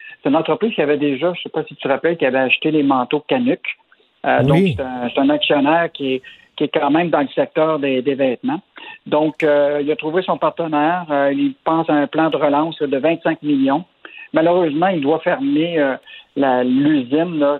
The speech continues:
Speaker 1: qui manufacturait, là, euh, dans le bout de, de, de Québec, là. Donc, euh, c'est quand même intéressant de voir que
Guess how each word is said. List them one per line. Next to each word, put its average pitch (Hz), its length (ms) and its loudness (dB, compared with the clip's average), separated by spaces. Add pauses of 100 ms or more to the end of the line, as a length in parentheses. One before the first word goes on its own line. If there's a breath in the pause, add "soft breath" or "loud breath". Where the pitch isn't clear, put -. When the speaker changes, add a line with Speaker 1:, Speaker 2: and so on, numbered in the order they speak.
Speaker 1:
qui 139 180 -2
manufacturait, 139 920 0
là, 127 680 0
euh, - 20 -4 (500)
dans 127 120 0
le 120 60 -2
bout 135 140 -2
de, 131 280 2
de, 123 220 0
de 131 120 -4
Québec, 139 480 0
là. 151 140 -4 (380 loud breath)
Donc, 147 320 0
euh, 131 960 2
c'est - 100 -20
quand 165 120 2
même 196 120 2 (300)
intéressant 147 480 0
de 151 80 -2
voir 151 520 0
que 131 280 0